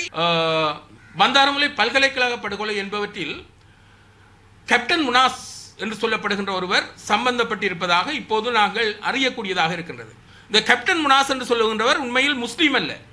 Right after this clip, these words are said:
அவர் வந்து உண்மையில் பீரிஸ் மார்ட்டின் என்ற பெயருடைய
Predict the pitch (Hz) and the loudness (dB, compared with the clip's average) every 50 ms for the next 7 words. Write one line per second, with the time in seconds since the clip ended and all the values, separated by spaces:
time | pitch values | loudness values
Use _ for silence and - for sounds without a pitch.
0 | - - - - - - - - 143 180 233 262 277 262 247 233 214 185 202 330 | -20 -20 -20 -20 -20 -12 -2 2 2 4 4 4 4 2 0 0 0 0 -2 -2
1 | 370 320 220 226 254 269 269 254 226 185 220 339 359 - - - 233 247 262 269 | -2 -4 -6 -2 0 2 2 2 2 -2 -4 -4 -6 -10 -10 -6 -4 0 2 2
2 | 262 277 339 - - - - 185 196 214 254 294 294 - 330 311 285 262 262 247 | 2 2 0 -2 -6 -12 -6 -2 2 4 4 4 2 2 0 0 0 0 -2 -2
3 | 233 - 233 226 220 220 214 202 190 202 | -4 -2 -2 -2 -2 -2 -4 -2 0 0